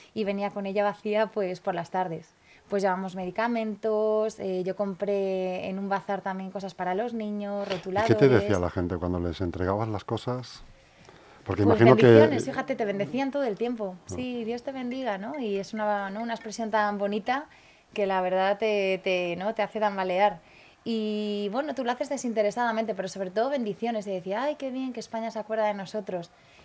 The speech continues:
Speaker 1: Y luego, pues, niños que había allí jugando a las canicas, ¿no? Uno me regaló una canica y a cambio, pues, le regalé una mochila que yo llevaba.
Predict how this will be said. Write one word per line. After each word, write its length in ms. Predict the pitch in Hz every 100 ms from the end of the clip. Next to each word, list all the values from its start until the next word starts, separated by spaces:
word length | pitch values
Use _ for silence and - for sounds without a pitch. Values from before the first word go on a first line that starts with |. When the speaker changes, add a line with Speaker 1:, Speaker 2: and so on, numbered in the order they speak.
| -
Speaker 1:
Y 80 | 202
luego, 260 | 196 196
pues, 180 | 202 208
niños 340 | 208 220 208 -
que 80 |
había 200 | 196 196
allí 160 | 196 196
jugando 360 | - 196 196 196
a 20 |
las 140 | 185
canicas, 440 | - 190 202 180 175
¿no? 140 | 202
Uno 140 | 196
me 80 | 196
regaló 240 | 196 190 190
una 160 | 196
canica 480 | 196 196 214 247 285 - - - - -
y 180 | 226 208
a 80 | 190
cambio, 340 | 202 196 208
pues, 140 | 202 208
le 80 | 202
regalé 240 | 190 190
una 100 | 208
mochila 440 | 196 185 - 208 277
que 120 | 220
yo 260 | 202 196 190
llevaba. 480 | 196 190 202 233